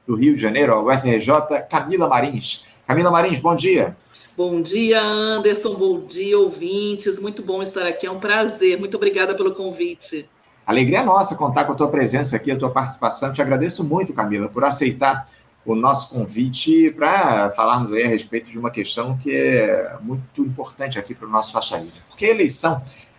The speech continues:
Speaker 1: de Lula ao Palácio do Planalto, ô, Camila, no ano passado, fez com que a gente tivesse a retomada de uma série de políticas públicas de inclusão e também o restabelecimento de fóruns de debates que dialogam a respeito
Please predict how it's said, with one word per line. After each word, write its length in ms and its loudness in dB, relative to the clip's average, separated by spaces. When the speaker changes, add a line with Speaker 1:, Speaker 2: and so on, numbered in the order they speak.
Speaker 1:
de 100 4
Lula 280 4
ao 60 0
Palácio 380 2
do 60 -4
Planalto, 580 0
ô, 320 -4
Camila, 400 -2
no 60 -2
ano 120 -2
passado, 480 0
fez 200 -4
com 100 -6
que 100 -4
a 60 4
gente 340 -2
tivesse 560 0
a 60 4
retomada 800 2
de 140 0
uma 320 2
série 240 2
de 100 -2
políticas 560 0
públicas 640 -2
de 140 -4
inclusão 480 -2
e 60 -4
também 260 0
o 80 0
restabelecimento 880 2
de 140 -6
fóruns 560 2
de 100 4
debates 640 0
que 120 0
dialogam 520 4
a 60 2
respeito 520 0